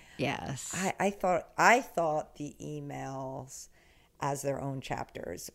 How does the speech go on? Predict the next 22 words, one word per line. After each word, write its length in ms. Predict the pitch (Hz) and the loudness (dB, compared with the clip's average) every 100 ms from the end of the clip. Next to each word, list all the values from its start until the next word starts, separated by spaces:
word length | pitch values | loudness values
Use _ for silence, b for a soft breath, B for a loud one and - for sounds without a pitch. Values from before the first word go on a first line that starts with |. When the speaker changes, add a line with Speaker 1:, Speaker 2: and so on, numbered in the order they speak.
| - | -14
Speaker 2:
were 280 | - - - _ _ _ _ | -10 -10 -12 _ _ _ _
super 640 | - - - - 156 - - | -10 -8 -6 -2 -2 -2 -10
effective. 600 | - - - - - - | -8 -14 -12 -14 -12 -6
Like, 280 | 127 127 - | -6 -4 2
that 360 | 147 156 - | 6 6 2
is 220 | 151 123 | -4 -6
where, 100 | 139 | 0
Speaker 1:
Yes. 240 | 143 135 - | 2 2 -2
Speaker 2:
to 60 | 147 | -6
me, 180 | 143 | -4
then 300 | 135 135 143 | -4 -2 -4
I 120 | 135 135 | -4 -4
got 260 | 135 135 | -4 -6
to 80 | - | -6
get 180 | - - | -10 -8
into 320 | 135 139 - | -8 -6 -6
their 160 | 123 - | -8 -8
heads 640 | - 135 147 208 - - b b b | -6 -4 -4 -6 -10 -12 b b b
and 160 | 147 139 | -4 4
their 120 | 160 | 8
Speaker 1:
Yep. 120 | - | 6
Speaker 2:
thoughts, 560 | 156 139 151 - - | 4 0 0 -2 -6